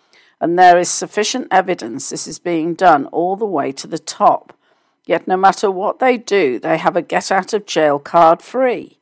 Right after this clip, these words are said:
They can lie, steal, inside trade, take bribes, riot, loot, burn down businesses, homes,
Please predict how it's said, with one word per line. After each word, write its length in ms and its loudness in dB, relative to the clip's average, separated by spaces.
They 140 -2
can 200 -4
lie, 360 4
steal, 920 0
inside 640 -4
trade, 600 -2
take 420 -2
bribes, 680 2
riot, 640 0
loot, 500 -6
burn 320 2
down 260 4
businesses, 680 -6
homes, 680 0